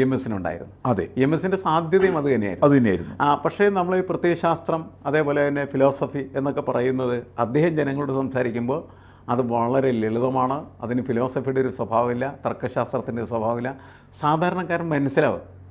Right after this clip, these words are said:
Speaker 1: സാധാരണക്കാരൻ മനസ്സിലാവുന്ന രാഷ്ട്രീയം മാത്രമാണ് അദ്ദേഹം എന്നും പറഞ്ഞിട്ടുള്ളത്. അപ്പോൾ എങ്ങനെ സാധാരണക്കാരൻ്റെ മുന്നിൽ രാഷ്ട്രീയത്തെ അവതരിപ്പിക്കാം എന്ന് കേരളത്തിനും അതേപോലെ ഇന്ത്യക്കും ഒരു മാതൃക നിർമ്മിച്ച വ്യക്തിയാണ്. അപ്പോൾ ഈ,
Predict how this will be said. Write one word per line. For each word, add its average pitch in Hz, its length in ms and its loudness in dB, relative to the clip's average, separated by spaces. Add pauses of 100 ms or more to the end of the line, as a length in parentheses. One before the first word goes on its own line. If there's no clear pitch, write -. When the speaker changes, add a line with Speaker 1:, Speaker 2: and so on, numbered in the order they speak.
(100)
Speaker 1:
സാധാരണക്കാരൻ 160 600 4
മനസ്സിലാവുന്ന 156 440 2 (100)
രാഷ്ട്രീയം 143 500 -2
മാത്രമാണ് 131 460 -2
അദ്ദേഹം 120 200 -2 (100)
എന്നും 139 240 0
പറഞ്ഞിട്ടുള്ളത്. 104 460 -4 (500)
അപ്പോൾ 160 200 4
എങ്ങനെ 202 280 4 (100)
സാധാരണക്കാരൻ്റെ 165 880 2
മുന്നിൽ 117 280 2 (520)
രാഷ്ട്രീയത്തെ 180 720 4
അവതരിപ്പിക്കാം 120 540 0 (600)
എന്ന് 160 180 0 (100)
കേരളത്തിനും 139 600 2
അതേപോലെ 123 380 0
ഇന്ത്യക്കും 127 420 0 (380)
ഒരു 127 120 4 (340)
മാതൃക 156 500 2 (100)
നിർമ്മിച്ച 131 360 -4
വ്യക്തിയാണ്. 104 420 -4 (100)
അപ്പോൾ 165 160 -4
ഈ, 165 180 -4